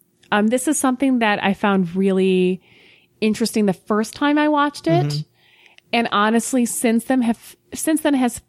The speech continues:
Speaker 1: have found it annoying.
Speaker 2: Hmm.
Speaker 1: I don't know. I honestly don't know why I find this just kind of
Speaker 2: Huh.
Speaker 1: a little hoity-toity,
Speaker 2: Mm.
Speaker 1: a little too, a little too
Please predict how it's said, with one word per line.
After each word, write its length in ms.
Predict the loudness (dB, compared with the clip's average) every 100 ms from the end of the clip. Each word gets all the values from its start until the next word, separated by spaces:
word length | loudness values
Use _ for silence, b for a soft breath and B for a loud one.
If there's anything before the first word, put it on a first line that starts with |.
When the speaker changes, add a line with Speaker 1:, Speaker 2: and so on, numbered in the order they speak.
| _ _ -6
Speaker 1:
have 140 | -4 0
found 180 | 0
it 80 | 2
annoying. 580 | 2 2 2 2 0 -2 _ _ _ _
Speaker 2:
Hmm. 240 | -2 -2 -4 _ -6
Speaker 1:
I 120 | -2
don't 220 | 0 0 0
know. 160 | 0
I 200 | 0 0 2
honestly 280 | 0 0
don't 240 | 0 0 2
know 100 | 2
why 140 | 2
I 40 | 2
find 240 | 0 2
this 140 | 0 -2
just 140 | -4
kind 240 | -2 0
of 180 | 0 -2
Speaker 2:
Huh. 80 | -6 B B B B
Speaker 1:
a 100 | -2
little 360 | 0 0 0 0
hoity-toity, 920 | 2 2 0 0 0 2 2 0 -2 B
Speaker 2:
Mm. 260 | 0 0 0
Speaker 1:
a 100 | 0
little 460 | 2 2 2 0 0
too, 720 | -4 -2 0 2 2 0 -2 _ _ -20 -16 -4
a 100 | -2
little 380 | 0 0 0 -2
too 1040 | -6 -2 2 2 2 2 2 2 0